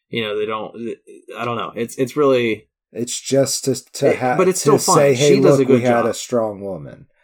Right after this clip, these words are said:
Speaker 2: It's, it's, it's a,
Speaker 1: Yeah,
Speaker 2: it's
Speaker 1: exactly.
Speaker 2: a half, it's a half play,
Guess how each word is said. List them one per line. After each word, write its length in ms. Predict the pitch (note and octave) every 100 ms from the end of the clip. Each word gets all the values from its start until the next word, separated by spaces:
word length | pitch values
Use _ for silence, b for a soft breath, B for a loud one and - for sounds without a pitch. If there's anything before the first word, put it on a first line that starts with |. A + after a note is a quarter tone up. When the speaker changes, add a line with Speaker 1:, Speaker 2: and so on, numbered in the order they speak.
| b b
Speaker 2:
It's, 260 | A2+ -
it's, 280 | A#2+ B2 -
it's 300 | C3 C3 -
a, 100 | C3+
Speaker 1:
Yeah, 60 | G2
Speaker 2:
it's 120 | - C#3+ A2+
Speaker 1:
exactly. 280 | D3 - E3
Speaker 2:
a 40 |
half, 360 | D#3+ C3 - _ b b b b
it's 160 | C#3 D#3
a 60 |
half 420 | C3+ D3+ B2 - _
play, 320 | F#2+ -